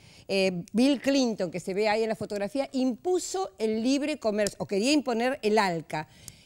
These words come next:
el, el libre comercio desde Alaska hasta Tierra del Fuego. Ese fue el objetivo de la primera cumbre. Después vino la segunda. Bueno, vamos a saltear un poquito. Vamos a ir a la de dos mil uno. La de dos mil uno tuvo una característica muy importante. Hugo Chávez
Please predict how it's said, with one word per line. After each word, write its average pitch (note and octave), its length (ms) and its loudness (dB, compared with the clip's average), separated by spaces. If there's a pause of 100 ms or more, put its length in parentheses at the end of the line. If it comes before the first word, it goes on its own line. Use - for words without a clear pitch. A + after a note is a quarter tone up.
(120)
el, G3+ 140 0
el G#3 260 2
libre C#4 320 2
comercio G#3 560 0
desde D4+ 380 0
Alaska A#3+ 520 -2
hasta G#3 300 -4
Tierra A#3+ 320 0
del F#3+ 160 -2
Fuego. D#3 400 -6
Ese C#4 300 -4
fue C4+ 320 -2
el G3 100 -2
objetivo G3 400 -2
de G#3 80 0
la F3+ 80 2
primera F#3 340 -2
cumbre. E3+ 260 -4
Después D#4+ 300 -2
vino C#4+ 360 2
la G#3+ 100 -2
segunda. D4+ 760 2 (260)
Bueno, G#3+ 140 0
vamos A#3+ 160 2
a A#3+ 80 2
saltear G#3+ 380 0
un G3+ 60 -2
poquito. G3 580 -2 (260)
Vamos A3 260 0
a B3+ 60 2
ir A#3+ 60 6
a - 20 4
la A3 80 4
de G#3+ 120 4
dos G3 140 2
mil A#3 340 0
uno. F#3 440 2 (200)
La G3+ 80 -4
de G#3+ 60 2
dos A#3+ 80 4
mil C#4+ 200 2
uno E4 180 0
tuvo C4 140 -4
una A#3+ 160 2
característica A#3 680 0
muy C4 220 2
importante. F3+ 720 -2 (140)
Hugo D#4 300 4
Chávez C#4 520 0